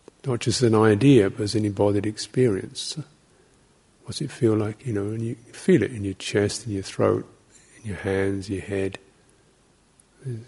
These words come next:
kind of everything seems to open up. Mm.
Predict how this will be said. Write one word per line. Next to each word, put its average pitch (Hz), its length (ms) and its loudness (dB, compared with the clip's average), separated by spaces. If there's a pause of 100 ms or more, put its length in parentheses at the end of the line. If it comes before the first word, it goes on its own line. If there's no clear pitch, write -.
(120)
kind 110 140 -6
of 104 160 -4
everything 107 400 -2
seems 101 300 -6
to 107 120 -6
open 104 300 -4
up. 104 220 -8 (2500)
Mm. 151 280 -6